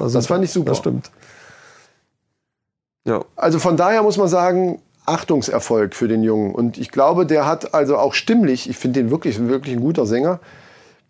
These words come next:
Speaker 1: Ja.
Speaker 2: Der kann auch, wenn er gute Produzenten hat, hört man vielleicht von dem auch öfter mal was.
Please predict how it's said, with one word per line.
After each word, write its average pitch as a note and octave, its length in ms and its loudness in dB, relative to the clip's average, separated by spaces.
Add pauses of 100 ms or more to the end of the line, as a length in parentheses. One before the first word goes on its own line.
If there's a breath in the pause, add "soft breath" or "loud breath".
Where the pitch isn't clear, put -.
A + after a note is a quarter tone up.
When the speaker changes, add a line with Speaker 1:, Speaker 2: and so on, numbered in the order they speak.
(280)
Speaker 1:
Ja. A2+ 160 0 (140)
Speaker 2:
Der C#3+ 120 4
kann D#3+ 280 0
auch, F3 520 -2
wenn C#3 200 0
er C#3 100 2
gute E3 240 -2
Produzenten D#3 640 -2
hat, D3+ 280 -2 (1300)
hört E3 260 4
man E3 120 2
vielleicht C3 260 2
von B2+ 140 2
dem C3 160 4
auch B2 120 2
öfter A#2+ 240 0
mal F#2 160 2
was. F2+ 240 -4